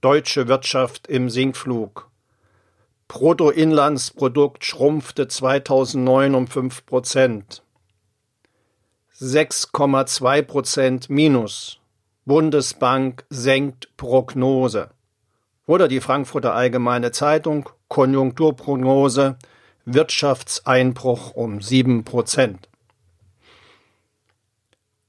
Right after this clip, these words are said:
Heute in der Corona-Krise belaufen sich die Prognosen für den Wirtschaftseinbruch ebenfalls auf zwischen fünf und sieben Prozent. Und wenn Sie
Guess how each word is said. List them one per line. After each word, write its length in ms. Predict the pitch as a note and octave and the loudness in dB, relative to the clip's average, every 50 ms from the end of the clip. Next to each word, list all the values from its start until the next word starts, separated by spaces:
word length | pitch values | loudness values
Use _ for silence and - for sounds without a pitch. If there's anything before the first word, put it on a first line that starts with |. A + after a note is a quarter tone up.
| _ _ _ _ _ - | _ _ _ _ _ 0
Heute 340 | C#3 C#3+ D3+ D#3+ - G3 G3 | 2 2 2 2 2 2 2
in 260 | E3+ C#3+ C3 B2+ A#2 | 2 2 2 0 2
der 380 | B2 A#2+ A#2 A2+ G#2+ G2+ G2+ - | 2 2 2 2 0 0 -2 -4
Corona-Krise 1160 | - C3 G#2+ F2 G#2+ C3+ C#3 D3 D3+ D3 C3 - - D3 C#3 D3+ C#3+ - D#3+ C#3 C#3 D3+ B2+ - _ _ _ _ _ _ _ _ _ _ _ _ _ | -2 -2 -2 0 2 2 2 4 2 0 -2 -4 -4 -2 -2 -2 -2 0 0 0 0 -2 -4 -8 _ _ _ _ _ _ _ _ _ _ _ _ _
belaufen 420 | - A#2+ A#2 A#2 C#3 C#3+ - D#3+ C#3 | -2 0 2 4 4 2 2 -2 -4
sich 280 | - - C3+ B2 - | -4 -4 -6 -8 -6
die 120 | - C3 A#2+ | -6 -6 -6
Prognosen 680 | - - B2 A2+ - C3+ C3 C#3 D3+ E3 D#3 - D3 | -4 -4 -6 -4 -2 0 2 4 4 4 4 0 -2
für 140 | B2 - B2+ | -4 -4 -4
den 200 | A#2 A2+ G#2+ G#2+ | -2 -2 0 0
Wirtschaftseinbruch 1000 | C3+ C#3 - - D#3+ C#3 B2 - - - - C3+ C3+ C3 B2+ - - C3+ - - - | -2 -2 0 0 -2 -2 -2 -4 -8 -6 -2 0 0 0 0 0 -2 -4 -4 -4 0
ebenfalls 720 | D3+ D3 D3+ D3+ E3+ D3+ - - C3+ C3 C3 B2+ - - | 2 2 4 4 0 -2 0 2 2 2 2 0 -6 -6
auf 180 | C#3 B2 A#2+ - | -6 -8 -6 -6
zwischen 400 | - - - B2+ - - B2+ A2 | -8 -4 -2 -2 -2 -2 -6 -8
fünf 440 | - - D3 C#3+ C#3+ B2+ - - - | -2 0 0 0 0 -2 -6 -12 -6
und 220 | - D3 B2+ A#2+ G#2 | 0 0 0 0 0
sieben 340 | - C#3 C3+ B2+ B2+ A#2+ | 0 0 0 0 0 -2
Prozent. 640 | G2+ - B2+ A#2+ - - C#3+ C3 A2+ G2+ F#2+ - - _ _ _ _ - - - - _ - _ _ _ _ _ _ _ _ _ _ _ _ _ _ _ _ _ _ _ _ _ _ _ _ _ _ | -2 -2 -2 -2 0 2 2 2 2 0 -4 -12 -18 _ _ _ _ -20 -20 -20 -20 _ -20 _ _ _ _ _ _ _ _ _ _ _ _ _ _ _ _ _ _ _ _ _ _ _ _ _ _
Und 280 | B2 B2+ B2 A2+ G#2+ | -4 -4 -4 -2 2
wenn 200 | C3+ C#3+ C#3+ C#3+ | 2 4 4 4
Sie 500 | C3 C3 C3+ C3 B2+ A#2+ A2+ A2 A2 G#2+ | 2 2 0 2 2 2 2 0 -2 -4